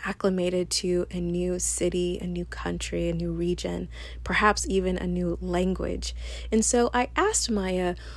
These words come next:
when did she feel truly settled in her life in Paris?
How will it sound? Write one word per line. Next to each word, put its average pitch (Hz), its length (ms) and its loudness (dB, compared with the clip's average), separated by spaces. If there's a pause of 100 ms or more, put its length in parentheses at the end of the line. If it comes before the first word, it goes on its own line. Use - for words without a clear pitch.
(200)
when 240 260 8
did 349 160 8
she 294 220 4
feel 220 600 4
truly 240 480 2
settled 208 800 0
in 185 100 2
her 175 160 2
life 175 560 -2 (140)
in 175 160 -2
Paris? 180 680 -6